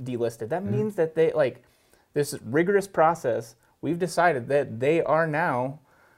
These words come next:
Speaker 1: off of the endangered species list. They're
Speaker 2: Mm-hmm.
Speaker 1: not endangered anymore. That is a success story. We should
Speaker 2: Right.
Speaker 1: celebrate that, not be,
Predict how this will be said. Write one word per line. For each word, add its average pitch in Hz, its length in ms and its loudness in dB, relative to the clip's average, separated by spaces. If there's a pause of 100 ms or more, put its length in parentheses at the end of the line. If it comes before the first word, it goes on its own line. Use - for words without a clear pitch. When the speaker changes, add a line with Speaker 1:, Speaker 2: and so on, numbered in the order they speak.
(320)
Speaker 1:
off 131 220 6
of 165 140 -4
the 160 80 -4
endangered 151 360 -4
species 151 380 -6
list. 110 180 -6
They're 120 100 0
Speaker 2:
Mm-hmm. 120 120 -4
Speaker 1:
not 131 220 2
endangered 160 500 -4
anymore. 110 320 -6
That 151 260 -2
is 180 160 -6
a 165 60 -6
success 160 640 -4
story. 107 320 -4
We 120 120 -6
should - 120 -14
Speaker 2:
Right. 139 80 -12
Speaker 1:
celebrate 127 600 0
that, 110 220 -10
not 123 340 -8
be, 120 300 -8